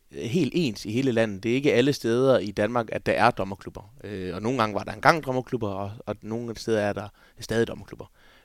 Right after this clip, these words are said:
Øh, og det, som, som dommerklubbens, øh, rolle er i høj grad, det er ligesom at, at skabe et fællesskab for, for dommerne. Øhm,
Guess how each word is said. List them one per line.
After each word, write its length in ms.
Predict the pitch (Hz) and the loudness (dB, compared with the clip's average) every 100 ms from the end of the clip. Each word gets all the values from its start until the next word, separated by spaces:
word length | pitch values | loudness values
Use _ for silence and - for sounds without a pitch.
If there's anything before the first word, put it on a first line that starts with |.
| - | -6
Øh, 200 | 101 98 | -2 0
og 100 | - - _ | -2 -6 _
det, 120 | 170 | 2
som, 220 | 165 107 | 2 -4
som 160 | - 101 | -10 -4
dommerklubbens, 600 | 107 117 - - 101 - | -2 -2 -6 -14 -14 -10
øh, 60 | 101 | -4
rolle 340 | 98 113 156 | 2 6 6
er 160 | 113 104 | 6 4
i 40 | |
høj 180 | 101 107 | 2 0
grad, 260 | 107 104 | 0 -2
det 180 | 107 135 | 2 4
er 80 | 123 | 6
ligesom 300 | 127 120 101 | 4 -6 -10
at, 100 | 98 | -10
at 80 | 98 | -10
skabe 300 | - 104 113 | -4 -2 -2
et 80 | 104 | -2
fællesskab 460 | 127 101 - 101 - | -2 -2 -6 -14 -14
for, 400 | - 95 104 101 | -8 -6 -6 -12
for 140 | - | -10
dommerne. 340 | 101 98 101 95 - - - _ | -6 -2 -4 -6 -14 -20 -20 _
Øhm, 340 | - - - | -10 -10 -10